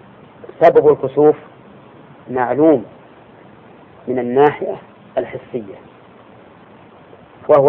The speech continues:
بالنسبة لكسوف الشمس حيلولة القمر بينها وبين الأرض، وبالنسبة للقمر حيلولة الأرض بينه وبين الشمس. هذا هو السبب الحسي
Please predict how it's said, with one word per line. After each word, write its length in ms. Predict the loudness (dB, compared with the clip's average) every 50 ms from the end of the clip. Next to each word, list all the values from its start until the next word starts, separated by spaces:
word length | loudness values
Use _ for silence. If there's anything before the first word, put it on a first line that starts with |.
| 4 4
بالنسبة 440 | 2 0 -2 -4 -4 -4 -4 -6 -6 -4
لكسوف 580 | -8 -8 -10 -12 -14 -20 -10 -4 -2 -2 -2
الشمس 360 | -4 -4 -2 0 0 0 0 -4 -10
حيلولة 600 | -16 -4 0 0 2 2 2 2 4 4 4 2 2
القمر 480 | -2 -4 2 2 4 4 4 4 2 0 -6 -18 -20 -20 -20 -20 -20 _ -20 -20 -20 -20 -20 -20 -20 -8 0 4
بينها 600 | 4 4 4 2 0 -2 -2 0 2 4 4 6
وبين 420 | 6 4 4 4 4 2 2 -2
الأرض، 320 | -6 -8 -4 -4 -4 -4 -6 -12 -20 -20 -20 -20 -20 -20 -20 -20 -20 -20 -20 -20 -20 -20 -12 -10
وبالنسبة 360 | -8 -6 -4 -6 -2 0 0
للقمر 440 | 0 0 0 0 2 4 4 2 2 -2 -8 -20 -20
حيلولة 420 | -18 -4 0 2 2 4 4 2 2 0
الأرض 380 | 0 0 2 2 2 2 2 2
بينه 400 | 4 4 2 0 0 0 -2 -2 -6 -14 -20 -20 -20 -20 -20 -20 -20 -20 -20 -20 -20 -20 -20 -20 -20 -20 -20 -20 -20 -20 -20 -6 -4
وبين 280 | 0 2 2 2 2
الشمس. 300 | 0 -6 -10 -12 -14 -14 -14 -20 _ -20 -20 -20 -20 -18 -16 -16 -14 -14 -16 -18 -20 -20 -20 -20 -20 -20 -20 -20 -20 -20 -20 -20 -8 0
هذا 380 | 4 4 6 6 6 6 4
هو 160 | 4 4 2 0
السبب 500 | 0 -2 -4 -2 0 2 2 2 2 0
الحسي 480 | -4 -8 -12 -18 -18 -18 -18 -20 -20